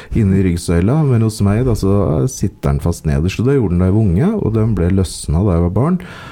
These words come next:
Og senere, da jeg var i slutten av tenåra, ja, så grodde den fast igjen, eller da jeg var midt i tenåra. Og det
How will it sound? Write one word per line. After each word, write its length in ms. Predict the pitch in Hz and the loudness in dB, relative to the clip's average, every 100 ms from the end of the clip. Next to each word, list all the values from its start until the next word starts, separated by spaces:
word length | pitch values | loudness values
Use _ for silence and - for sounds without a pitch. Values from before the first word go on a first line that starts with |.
| - - - | -20 -12 -2
Og 140 | 104 | -2
senere, 560 | - 113 80 80 101 107 | 0 0 0 2 2 2
da 160 | 90 | 2
jeg 100 | 92 | 2
var 240 | 82 82 85 | 2 2 0
i 560 | 90 90 87 85 80 92 | 2 2 2 0 0 -2
slutten 240 | - - | -2 -2
av 60 | 87 | 0
tenåra, 500 | 90 73 76 101 104 | 0 0 0 2 2
ja, 140 | 110 | 0
så 480 | 113 - 123 123 127 | 0 0 0 2 0
grodde 240 | 139 117 87 | 0 0 0
den 120 | 90 | -2
fast 340 | - 71 - | -2 -8 -6
igjen, 420 | 78 87 87 73 85 | -2 0 2 2 0
eller 140 | 80 80 | 2 0
da 60 | |
jeg 100 | 76 | 0
var 160 | 76 71 | 0 -2
midt 340 | 78 69 - | -2 -4 -4
i 40 | 62 | -4
tenåra. 440 | - - - 62 - - - - - | -4 -4 -4 -4 -6 -16 -20 -16 -4
Og 140 | 90 | 0
det 100 | 107 | 0